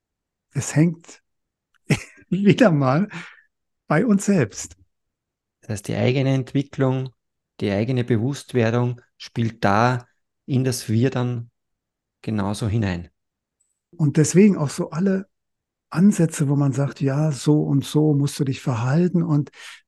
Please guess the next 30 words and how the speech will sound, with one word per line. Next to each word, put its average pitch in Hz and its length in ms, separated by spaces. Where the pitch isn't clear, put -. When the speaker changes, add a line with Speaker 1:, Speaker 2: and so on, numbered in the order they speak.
Speaker 1:
d-, - 120
um 170 380
glücklich, 160 480
erfolgreich 151 520
in 147 120
Beziehung 143 580
und 135 300
im 160 240
Geschäft 151 560
und 139 260
Kommunikation. 147 800
Wenn 143 180
man 151 120
nicht 147 160
selber 196 260
ans 160 180
Eingemachte 147 720
kommt, 101 580
und 127 100
jetzt 123 160
sind 151 200
wir 127 100
wieder 120 180
bei 120 140
den 120 220
Haltungen 135 500
eines 110 320
Menschen, 113 400
bei 113 160
den 127 260